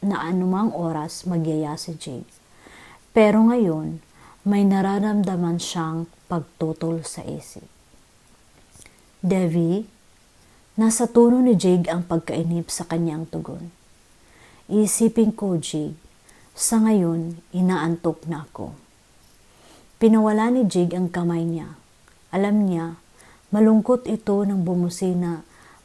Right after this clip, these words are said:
para pagbuksan sila ng mga kasambahay. "Hindi pwede," matigas na sabi ng papang niya.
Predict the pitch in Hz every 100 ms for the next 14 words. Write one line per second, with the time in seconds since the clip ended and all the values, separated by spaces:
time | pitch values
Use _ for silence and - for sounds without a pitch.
0 | - 190 196 208 208 180 165 160 - -
1 | 170 175 185 170 165 170 170 165 165 165
2 | - 160 156 143 151 87 160 - _ _
3 | _ _ _ _ _ - - - - -
4 | - - _ 226 233 240 240 233 226 156
5 | 143 - - 160 175 170 165 - 165 170
6 | 165 160 165 156 156 160 156 160 160 -
7 | -